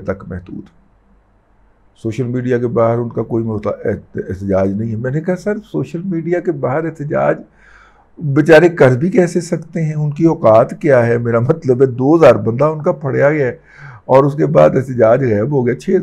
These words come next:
छः हज़ार, छः हज़ार, सात हज़ार बंदा पकड़ा गया, उसके बाद सारा एहतजाज गायब हो गया और, अ, उसके बाद उनमें से बेशतर लोग रिहा भी हो गए हैं, लेकिन कुसके नहीं, चूं नहीं की थी, बाहर नहीं निकले।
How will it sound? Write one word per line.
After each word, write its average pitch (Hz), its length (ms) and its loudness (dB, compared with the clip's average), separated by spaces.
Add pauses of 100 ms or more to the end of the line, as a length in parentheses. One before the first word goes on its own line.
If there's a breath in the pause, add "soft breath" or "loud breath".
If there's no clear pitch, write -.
(140)
छः 139 140 -6
हज़ार, 92 260 -10 (320)
छः 120 120 0
हज़ार, 117 240 6
सात 104 260 -4
हज़ार 101 220 0
बंदा 101 260 -2
पकड़ा 123 320 -2
गया, 101 180 -2
उसके 101 200 -6
बाद 104 180 -2
सारा 101 260 -2
एहतजाज 104 440 -4
गायब 101 320 -4
हो 160 120 2
गया 107 180 2 (720 soft breath)
और, 127 460 8
अ, 113 440 8
उसके 123 280 0
बाद 120 300 8
उनमें 123 280 -4
से 123 80 -6
बेशतर 110 360 -2
लोग 131 300 0
रिहा 101 260 2
भी 143 140 -2
हो 135 200 2
गए 104 140 -4
हैं, 95 160 -2
लेकिन 131 240 -4 (180)
कुसके - 380 -4
नहीं, 120 160 -2
चूं 185 320 -4
नहीं 214 140 -4
की - 140 -8
थी, - 160 -8
बाहर 170 300 2
नहीं 113 100 -6
निकले। 104 280 -10